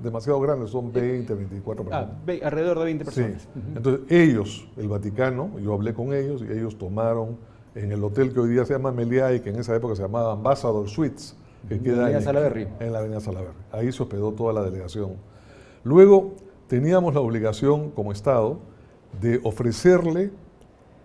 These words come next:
Speaker 1: a la prensa internacional que venía acompañando al Papa, porque esas visitas eran mu-, no sé qué tan espectaculares sean las de ahora, pero en esa época, eh, Juan Pablo segundo recién había empezado a hacer esto, entonces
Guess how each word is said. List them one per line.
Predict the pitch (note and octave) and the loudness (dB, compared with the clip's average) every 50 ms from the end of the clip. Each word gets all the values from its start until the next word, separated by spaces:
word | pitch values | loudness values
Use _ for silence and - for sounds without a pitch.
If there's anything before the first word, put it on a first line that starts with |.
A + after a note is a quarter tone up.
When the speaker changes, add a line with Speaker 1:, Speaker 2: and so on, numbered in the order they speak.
| - - - - - - - - - - - - - - - - - - - - - | -20 -20 -20 -20 -20 -20 -20 -20 -20 -20 -20 -20 -20 -20 -20 -20 -20 -20 -20 -8 0
Speaker 1:
a | - B2+ C3 | 2 4 4
la | C3+ B2+ B2 - | 6 4 4 4
prensa | E3+ F3 F3 F3 F3 - D#3 D3+ | 4 4 6 4 4 2 2 2
internacional | C3 A2+ A#2 G#2+ A2+ G2+ F#2+ A#2+ B2 C3+ C#3+ | 2 0 -2 -2 -2 -2 -2 0 0 0 2
que | - C3+ | 2 2
venía | A2 G2+ A2 B2 C3+ | 2 2 2 0 0
acompañando | A#2+ A2+ F#2+ G2 A2 B2 C3 | 0 -2 -2 -2 -2 -2 -2
al | B2 | 0
Papa, | A#2+ C#3 C3+ G#2+ B2+ G2+ | 0 0 0 0 0 -2
porque | G2 G2 A#2+ | -2 -4 -6
esas | C#3 - D#3 - - - - - G2+ G2 - | -4 -4 -4 -6 -6 -10 -18 -16 -14 -12 -10
visitas | F#2 G2+ G#2 B2+ C3 C3 - - | -8 -6 -6 -4 -4 -4 -2 -2
eran | C3 B2 B2 B2+ | -2 -2 -2 -4
mu-, | C#3 | -4
no | C#3+ B2+ C#3 | -4 -4 -4
sé | C3+ - C#3+ - - | -4 -4 -6 -6 -6
qué | - B2+ | -6 -4
tan | A2 C3 B2 | -4 -2 -4
espectaculares | B2 A#2+ - G#2 G2 G2+ E2+ E2+ F#2 G#2 A2 G#2+ | -4 -4 -8 -8 -8 -8 -8 -6 -4 -4 -4 -4
sean | G#2+ A2+ A2 G#2+ | -2 -2 -2 -2
las | G#2 F#2+ | -2 -2
de | F#2+ G2 | -2 -2
ahora, | G2 G2 F#2+ F#2 | -2 -2 -4 -6
pero | - F2+ F2 | -6 -8 -8
en | G2+ | -8
esa | B2 B2+ B2+ B2+ | -6 -4 -4 -4
época, | B2+ B2+ B2+ A2 A2 A2 - - - - - - - - - - - | -4 -4 -4 -6 -6 -6 -8 -12 -20 -20 -20 -20 -20 -20 -20 -20 -18
eh, | - G2 | -16 -14
Juan | G2+ G2 G#2 G2+ | -10 -8 -6 -2
Pablo | G2+ B2 C3 C3+ | 0 2 2 2
segundo | C3 C3 B2 B2+ B2+ A#2+ | 2 0 -2 -2 -4 -4
recién | A2+ A2+ F#2 C3 C3 | -6 -6 -4 -4 -4
había | C3 B2 B2+ C3+ | -2 0 0 -2
empezado | A#2 G#2+ G#2 - - E3 D#3 B2 | -2 -2 -4 -2 0 2 2 2
a | G#2 | 2
hacer | G2 G#2+ A2 A2+ | 0 -2 -4 -4
esto, | G#2+ G2+ - | -6 -8 -10
entonces | F#2 - - C3 A#2 - | -12 -8 -6 -6 -6 -6